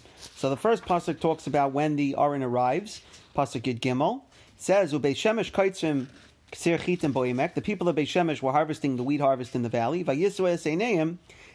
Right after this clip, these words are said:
and they lifted up their eyes, "Vayiru es Aron," and they saw the Aron, "Vayismachu Liros," and they rejoiced.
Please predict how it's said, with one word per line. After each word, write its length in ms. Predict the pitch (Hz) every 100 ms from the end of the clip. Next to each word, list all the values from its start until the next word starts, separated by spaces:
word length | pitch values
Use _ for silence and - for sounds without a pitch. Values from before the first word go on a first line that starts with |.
| -
and 100 | 120
they 60 |
lifted 300 | 123 180 190
up 140 | 180 180
their 120 | 202
eyes, 280 | 226 196 170
"Vayiru 400 | 165 185 208 180
es 120 | -
Aron," 200 | 175 175
and 80 | 151
they 80 | 131
saw 200 | 190 190
the 120 | 190
Aron, 200 | 190 165
"Vayismachu 420 | 151 151 156 147
Liros," 360 | 165 165 143 -
and 100 | 131
they 80 |
rejoiced. 600 | 127 117 123 113 110 -